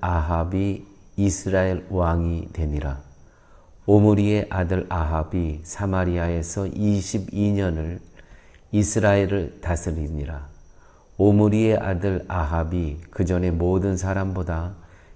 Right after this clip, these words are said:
여호와 보시기에 악을 더욱 행하여 느밧의 아들 여로보암의 죄를 따라 행하는 것을 오히려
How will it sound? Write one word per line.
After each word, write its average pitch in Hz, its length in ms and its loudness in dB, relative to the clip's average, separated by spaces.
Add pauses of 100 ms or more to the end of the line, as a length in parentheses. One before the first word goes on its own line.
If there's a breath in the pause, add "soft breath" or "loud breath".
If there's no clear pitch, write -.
(140 loud breath)
여호와 98 480 4
보시기에 92 640 -2
악을 90 600 -2 (120)
더욱 90 240 2 (300)
행하여 80 500 0 (540 loud breath)
느밧의 104 580 4
아들 92 500 0 (440 loud breath)
여로보암의 98 840 4
죄를 92 440 0
따라 90 180 -2
행하는 87 520 -4
것을 85 300 -4
오히려 85 420 -4